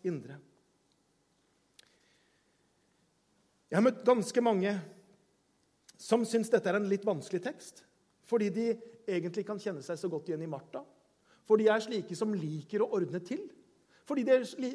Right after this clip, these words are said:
slike som liker å, ja, stå på kjøkkenet, eller henge en stige på en dugnad, eller på en måte ordne til. Og så føler de at i denne teksten så på en måte er det som det nedvurderes de praktiske tjenestene.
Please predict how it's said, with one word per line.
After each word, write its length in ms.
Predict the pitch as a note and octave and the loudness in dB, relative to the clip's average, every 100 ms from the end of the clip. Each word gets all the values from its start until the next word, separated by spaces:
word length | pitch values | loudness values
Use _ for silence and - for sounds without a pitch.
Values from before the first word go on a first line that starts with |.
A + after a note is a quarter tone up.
| F3 | -4
slike 220 | A#3 - | -6 -2
som 100 | A#3 | -2
liker 540 | G3+ F#3 F3+ F3 A#3 | 0 -2 -2 -4 -2
å, 40 | A#3+ A#3 - - - | 0 -2 -10 -20 -8
ja, 140 | C#4+ F#3+ C#3 | -4 -4 -6
stå 200 | - C4 C4 | -2 0 2
på 80 | D#4+ | 0
kjøkkenet, 540 | C4 G3 - - A#3 | -2 -2 -4 -6 -2
eller 240 | G#3+ G3+ G3 F#3+ - | 0 0 -4 -6 -4
henge 240 | C4+ G#3+ A#3 | -2 0 -4
en 80 | |
stige 480 | A3+ - C4+ G#3+ F3+ | -6 -8 -6 -4 -4
på 140 | G#3 A3 | -2 -2
en 100 | G3+ | -2
dugnad, 560 | A#3 G#3 D3+ E3 G3 | -4 -4 -4 -2 0
eller 160 | F#3+ G3 | 0 -2
på 80 | G#3+ | -4
en 80 | |
måte 240 | A3 A3+ B3 F#4 | -4 -2 -4 -2
ordne 460 | B3+ A3 C#3+ G#3+ | -4 -4 -6 -6
til. 320 | A3 E4+ D#4+ B3+ - - - | -8 -10 -10 -10 -14 -20 -8
Og 120 | G3+ | -4
så 80 | A#3+ | -2
føler 240 | C4+ A#3+ G3+ | 0 0 2
de 100 | A3+ | 0
at 100 | C4 | 0
i 40 | A#3+ | 0
denne 160 | A#3 | 0
teksten 380 | A3 F#3 - G#3+ | -4 -6 -8 -8
så 100 | A3+ | -4
på 80 | A3 | -2
en 80 | A3+ | -2
måte 160 | A3 | 0
er 80 | G3+ | -2
det 40 | F#3 | -2
som 80 | A3+ | -2
det 160 | A3+ A3 - - G#3 | -2 -4 -18 -12 -2
nedvurderes 880 | G3 F3+ F3 G3+ B3 C4+ C#4 C#4 | 2 4 4 2 0 -4 -4 -6
de 80 | D4+ A3+ | -6 -4
praktiske 480 | G3+ - F#3+ - G3+ | -4 -6 -12 -10 -6
tjenestene. 480 | F3 C3 - D3 | -6 -6 -14 -16